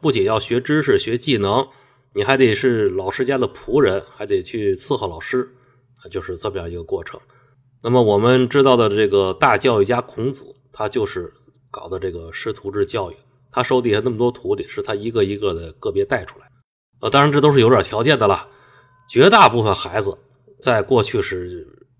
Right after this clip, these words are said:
上不了学的，也没有求师，他就是跟着父母在家里边边劳动边学习。那么也就是说，古代的教育，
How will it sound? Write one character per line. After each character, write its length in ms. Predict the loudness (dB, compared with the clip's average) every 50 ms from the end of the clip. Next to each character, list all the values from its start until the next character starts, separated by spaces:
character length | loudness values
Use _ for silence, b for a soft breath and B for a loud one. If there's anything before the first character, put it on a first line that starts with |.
| _ -20 -18
上 240 | -2 2 4 4 4
不 60 | 2
了 120 | 0 -6 -8
学 220 | -12 -14 -12 -12
的， 120 | -12 -12 -12 _
也 140 | -8 -6
没 120 | -4 -2 -2
有 240 | 0 0 -2 -4 -8
求 240 | -10 -8 -8 -6
师， 240 | -4 -2 0 0 -2 -2
他 120 | -2 -2 0
就 100 | 2 0
是 80 | 2
跟 240 | 2 0 0 0 0
着 80 | -2 -4
父 240 | -2 -2 -2 -2 -2
母 400 | -4 -8 _ -10 -8 -8 b b b b b b b
在 160 | _ -2 -2
家 200 | 0 2 0 2
里 160 | 2 0 -2 -4
边 180 | -6 -8 -8
边 240 | -4 -2 0 2 4
劳 300 | 4 2 2 0 0 2
动 160 | 2 2 2 0 b b b b b _
边 180 | -6 -6 -6
学 220 | -4 -4 -4 -4 -4
习。 280 | -6 -10 -12 -16 -16 -18 _ _ _ _ _ _ _ _ _ _ _ _ _ _ _ _ _ _ _ _ _
那 40 | 2
么 60 | 6
也 100 | 8 10 12
就 100 | 12 10
是 60 | 10
说， 140 | 8 6 4
古 240 | 2 0 -2 0
代 160 | 4 6 6 6
的 160 | 6 4 2
教 320 | 4 4 4 4 4 4
育， 140 | 0 -2 -8